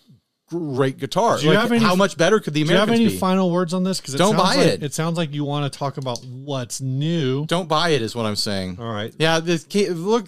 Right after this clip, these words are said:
Speaker 1: look forward to that, that G N L video they're gonna make. I'm looking forward, I'm shooting out, uh, the same model Tribute and U S A made.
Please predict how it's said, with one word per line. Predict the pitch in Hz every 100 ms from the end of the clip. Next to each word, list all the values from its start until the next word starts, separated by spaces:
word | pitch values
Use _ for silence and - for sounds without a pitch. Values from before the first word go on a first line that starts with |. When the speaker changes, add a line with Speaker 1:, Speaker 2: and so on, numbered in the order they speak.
| -
Speaker 1:
look | 240 262
forward | 233 208 180
to |
that, | 165 151 -
that | 143 139 127
G | 107 131
N | 123
L | 117
video | 110 107 101
they're | 98
gonna | 101
make. | 98 95
I'm | 123 175
looking | 190 190
forward, | 180 165 156 - -
I'm | 147
shooting | 151 - 220 214
out, | 190 175 170 - - _ _ _ 143
uh, | 139 135 127
the | 127
same | - 151 151 151
model | 135 135 131 117
Tribute | 101 135 120 123 123
and | 117 113
U | 117
S | 107
A | 110
made. | 104 98 90